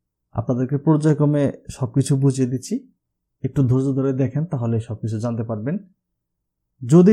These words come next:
ডিজাইনটি বা ভিডিওটি ভালো লাগে, অবশ্যই শেয়ার করে আরেকজনকে দেখার সুযোগ করে দিবেন। কমেন্ট করে আপনার মতামত জানাতে পারেন। বাকি সব কিছু বিস্তারিত পর্যায়ক্রমে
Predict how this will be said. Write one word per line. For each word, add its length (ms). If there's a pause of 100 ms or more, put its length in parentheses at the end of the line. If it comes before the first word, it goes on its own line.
ডিজাইনটি 400
বা 120
ভিডিওটি 280
ভালো 120
লাগে, 200 (200)
অবশ্যই 440 (520)
শেয়ার 320
করে 160 (100)
আরেকজনকে 360
দেখার 220
সুযোগ 260
করে 180
দিবেন। 180 (460)
কমেন্ট 260
করে 180
আপনার 260
মতামত 340
জানাতে 280
পারেন। 180 (760)
বাকি 240 (100)
সব 140
কিছু 160 (100)
বিস্তারিত 380 (260)
পর্যায়ক্রমে 460